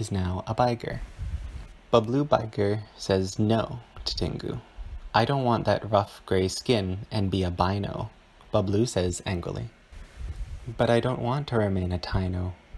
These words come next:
cries poor Tingu. Bablu Biger has a great idea.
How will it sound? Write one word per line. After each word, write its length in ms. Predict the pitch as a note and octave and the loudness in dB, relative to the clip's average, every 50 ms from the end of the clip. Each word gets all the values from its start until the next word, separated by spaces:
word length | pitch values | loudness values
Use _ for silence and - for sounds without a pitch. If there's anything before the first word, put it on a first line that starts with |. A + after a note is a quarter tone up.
| - | -14
cries 360 | - - G#2+ G2 F#2+ F#2+ F#2 - | -4 0 0 2 2 0 -2 -4
poor 260 | - - G2+ F#2+ G2 | -2 0 0 0 0
Tingu. 460 | - - - G2+ G2 G2 G#2 A#2 B2 B2 - - - - - - - - - - - - - - - _ - | -2 -2 -2 0 0 2 2 0 0 -4 -10 -12 -10 -8 -6 -4 -4 -4 -6 -6 -8 -8 -12 -14 -18 _ 2
Bablu 320 | - A2+ A2+ B2 D3 D3+ | 4 4 4 4 2 2
Biger 520 | C#3+ - - G#2 G2+ G2+ G2 G#2+ G2+ G2 F#2 | 2 4 2 2 2 2 2 2 2 2 2
has 220 | F#2+ G#2 F#2+ - | 0 0 0 0
a 40 | F#2+ | -2
great 320 | F2+ - G2 F2+ F2 E2+ | -2 0 0 0 2 2
idea. 500 | F#2+ F#2 F#2+ F#2 A#2+ C3 B2+ - A#2+ A#2+ | 2 2 2 2 0 0 0 -2 -6 -8